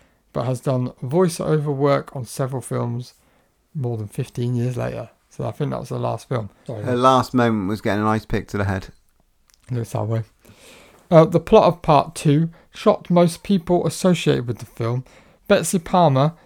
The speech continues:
Speaker 1: Tom Savini and Sean Cunningham all have made public remarks about how stupid it was that Jason was alive the whole time,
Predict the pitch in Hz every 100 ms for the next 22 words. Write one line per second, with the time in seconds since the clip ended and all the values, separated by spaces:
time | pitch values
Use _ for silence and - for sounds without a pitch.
0 | _ - 190 185 175 180 156 160 131 131
1 | - 170 185 - 170 165 160 - 127 113
2 | 120 117 - 160 170 165 123 143 135 127
3 | 107 - 190 180 175 160 165 175 165 135
4 | - 123 123 113 143 139 - 151 139 120
5 | 123 120 131 - _ - _ - - -
6 | 165 160 151 139 135 147 139 117 127 _
7 | _ - 175 - 220 208 - 226 214 123